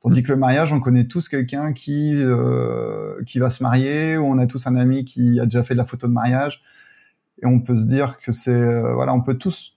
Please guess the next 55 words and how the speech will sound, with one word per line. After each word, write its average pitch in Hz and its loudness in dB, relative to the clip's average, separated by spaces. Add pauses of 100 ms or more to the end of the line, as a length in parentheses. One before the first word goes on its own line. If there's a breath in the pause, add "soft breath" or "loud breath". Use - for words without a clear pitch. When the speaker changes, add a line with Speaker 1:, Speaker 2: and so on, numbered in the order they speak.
Speaker 1:
tester, 180 0
en 123 2
fait, 123 -2
et - -4 (440)
même 117 -4
si, 117 0 (340)
et 120 -2
puis - -2
au 120 0
fur - -4
et - 0
à - 4
mesure, 123 2
on 139 -2
s'aperçoit 120 -4
que 120 -8
c'est 120 -4
bien 107 -2
plus 127 -8
compliqué 120 -4
qu'on 120 -8
ne 110 -2
le 107 -10
pense. 113 -10 (680 loud breath)
Speaker 2:
Bah, 92 -6
il 92 -2
y - -2
a 98 -4
de - -10
ça 139 0
Speaker 1:
Et 143 4
on 139 2
Speaker 2:
aussi, 131 2
enfin, 139 2
Speaker 1:
s'aperçoit 135 0
Speaker 2:
c'est 127 -2
Speaker 1:
que 131 -2
le, 113 2
voilà, 110 -2
que 120 -12
c'est, 113 -10 (640)
qu'il - -16
y - -10
a, - -16
il - -4
y 123 2
a 117 2
de 117 0
tout 147 0
et 135 4
de 123 6
rien, 143 0
et 123 0
puis 117 -8
que - -12